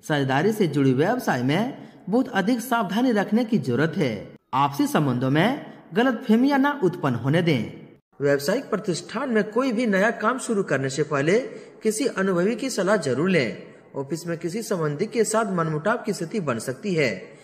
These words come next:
बेहतर होगा कि अपने कार्य में ही मग्न रहें। कुछ समय अपने रुचिपूर्ण कार्य में भी जरूर व्यतीत करें, इससे मानसिक सुकून मिलेगा। बहुत अधिक मेहनत व थकान की वजह से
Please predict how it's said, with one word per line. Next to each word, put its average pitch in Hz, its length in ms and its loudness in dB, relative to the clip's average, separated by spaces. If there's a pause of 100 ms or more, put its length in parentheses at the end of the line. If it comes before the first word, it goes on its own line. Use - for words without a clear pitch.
(200)
बेहतर 135 320 0
होगा 123 180 0
कि 226 420 -4 (200)
अपने 240 240 -4
कार्य 180 300 0
में 208 120 0
ही 247 100 -2
मग्न 127 280 -4
रहें। 156 500 -2 (220)
कुछ 220 160 -2
समय 190 160 2
अपने 175 260 -2
रुचिपूर्ण 220 580 -2
कार्य 180 360 0
में 202 200 0
भी 254 140 -4
जरूर 139 280 0
व्यतीत 120 320 -6
करें, 190 320 0 (300)
इससे 196 220 -6
मानसिक 196 440 -2
सुकून 143 260 -6
मिलेगा। 160 520 2 (400)
बहुत 139 180 -4
अधिक 147 200 -6
मेहनत 165 380 -6
व 180 100 0
थकान 233 420 -4
की 262 100 -4
वजह 131 240 2
से 190 200 4